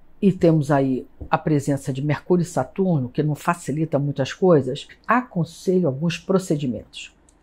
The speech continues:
Guarde as críticas, será muito tentador nesse dia a gente fazer crítica, porque Mercúrio e Saturno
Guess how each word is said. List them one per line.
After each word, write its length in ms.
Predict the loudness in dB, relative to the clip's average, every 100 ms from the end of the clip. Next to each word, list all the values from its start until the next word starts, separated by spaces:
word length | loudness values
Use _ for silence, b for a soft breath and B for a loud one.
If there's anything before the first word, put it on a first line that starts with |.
| _ 4
Guarde 560 | 6 6 6 4 2
as 200 | 0 -2
críticas, 680 | -4 0 2 2 -2 -4 -4 -10 -2
será 220 | 4 6
muito 220 | 4 2
tentador 960 | 0 0 2 2 2 2 4 6 6 4
nesse 280 | 0 -4
dia 180 | -4 -2
a 20 |
gente 180 | 0 -2
fazer 220 | -2 -2
crítica, 580 | 0 0 2 0 -4 -8
porque 240 | -6 -6 -2
Mercúrio 420 | -2 -4 -4 -4
e 40 |
Saturno 580 | 0 -2 2 0 2